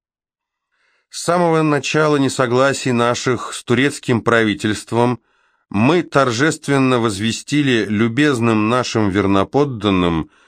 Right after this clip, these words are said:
что единое чувство справедливости побуждает нас восстановить нарушенные права православных христиан, подвластных порте оттаманской. Мы не искали и не ищем завоеваний,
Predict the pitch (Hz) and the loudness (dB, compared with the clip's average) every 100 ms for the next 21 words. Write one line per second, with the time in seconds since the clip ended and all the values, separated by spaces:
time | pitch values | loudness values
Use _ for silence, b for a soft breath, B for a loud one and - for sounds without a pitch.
0 | b b - - 127 139 131 175 175 170 | b b -14 -4 0 0 0 0 0 0
1 | 170 170 - 160 160 156 156 151 143 175 | -2 -2 0 -2 0 0 0 0 0 0
2 | 151 - 117 110 98 104 87 104 98 90 | 0 0 -2 -2 0 0 2 2 2 0
3 | 101 98 92 87 90 - 92 92 98 143 | 0 0 0 -4 -6 -4 -2 0 0 -2
4 | - b b b b 107 127 156 - 147 | -6 b b b b 2 2 0 0 0
5 | 143 139 131 107 104 110 107 98 95 92 | 0 -2 0 2 2 2 0 0 0 0
6 | 104 98 92 87 - 92 80 - 98 113 | 0 0 0 -4 -4 -6 -6 -4 0 0
7 | 135 b b b 107 101 95 110 107 - | -2 b b b -2 0 2 0 0 -2
8 | 101 - - 107 92 - 101 90 - 101 | -6 -6 -2 0 0 0 -2 -2 0 0
9 | 98 82 76 - 85 69 - _ _ _ | 2 0 -4 -6 -6 -6 -8 _ _ _
10 | _ - 107 143 165 165 156 - 156 147 | _ -6 0 0 2 0 -2 -4 0 0
11 | 147 143 135 147 139 143 131 - 135 123 | 0 0 0 0 0 0 -2 -2 -2 0
12 | 107 123 131 135 131 110 85 73 65 | 0 0 0 0 0 0 -2 -4 -6